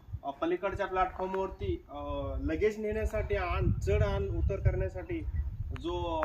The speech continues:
जिना आहे, जो की, अ, बांधलेला आहे. तर finally आपण जिन्याच्या वर त्या टॉप लेवलला आलेलो आहोत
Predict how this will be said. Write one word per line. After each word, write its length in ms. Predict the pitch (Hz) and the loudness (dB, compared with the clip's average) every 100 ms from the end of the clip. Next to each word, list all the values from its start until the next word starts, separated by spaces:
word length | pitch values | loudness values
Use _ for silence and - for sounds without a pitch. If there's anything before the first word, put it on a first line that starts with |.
| 143 | -2
जिना 380 | - 147 170 | -2 0 4
आहे, 300 | 208 196 190 156 - - - - | 4 4 2 0 -2 -4 -4 -4
जो 80 | 139 | -4
की, 260 | 147 175 170 | -4 0 2
अ, 160 | 151 147 131 127 - - - - - - - - - - | 2 2 4 4 2 0 2 2 0 0 2 4 6 8
बांधलेला 360 | 147 165 190 | 8 6 4
आहे. 400 | 185 165 - - | 4 4 2 0
तर 40 | 151 151 - | -2 -4 -2
finally 280 | 147 175 175 | 0 2 2
आपण 400 | 170 180 180 180 160 139 | 0 0 0 -2 -4 -2
जिन्याच्या 320 | 156 170 170 | 2 2 4
वर 100 | 170 | 2
त्या 120 | 170 170 | 2 4
टॉप 220 | 156 156 | 4 6
लेवलला 460 | 165 170 170 165 160 | 6 6 8 8 8
आलेलो 360 | 147 156 165 | 8 8 10
आहोत 240 | 180 175 | 10 8